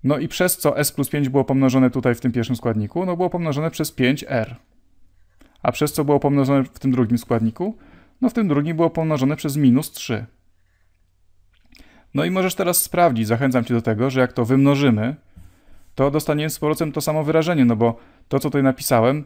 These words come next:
gdybyśmy wymnażali teraz te nawiasy, to byśmy pomnożyli pięć R przez oba te składniki, to dostaniemy to pomarańczowe,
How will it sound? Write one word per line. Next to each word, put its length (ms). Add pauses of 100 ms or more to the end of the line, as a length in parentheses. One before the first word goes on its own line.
gdybyśmy 260
wymnażali 400
teraz 200
te 60
nawiasy, 320
to 60
byśmy 160
pomnożyli 420 (160)
pięć 300
R 260 (160)
przez 260
oba 240
te 240 (100)
składniki, 500
to 100
dostaniemy 480
to 100
pomarańczowe, 680